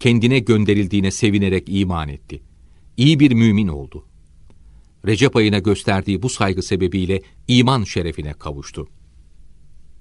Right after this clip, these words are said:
Bu mübarek zamanlarda vaat edilen sevaplara kavuşabilmek için her şeyden önce itikadı düzeltmelidir. İlmihal bilgilerini, ibadetleri, haramı ve helali öğrenmeli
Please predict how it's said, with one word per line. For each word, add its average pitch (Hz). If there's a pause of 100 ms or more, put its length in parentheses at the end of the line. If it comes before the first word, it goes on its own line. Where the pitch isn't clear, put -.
(500)
Bu 247
mübarek 214
zamanlarda 143
vaat 151
edilen 127
sevaplara 120
kavuşabilmek 110
için 139 (600)
her 151
şeyden 147
önce 139
itikadı 147
düzeltmelidir. 78 (1400)
İlmihal 143
bilgilerini, 101 (400)
ibadetleri, 101 (520)
haramı 151
ve 165
helali 135
öğrenmeli 98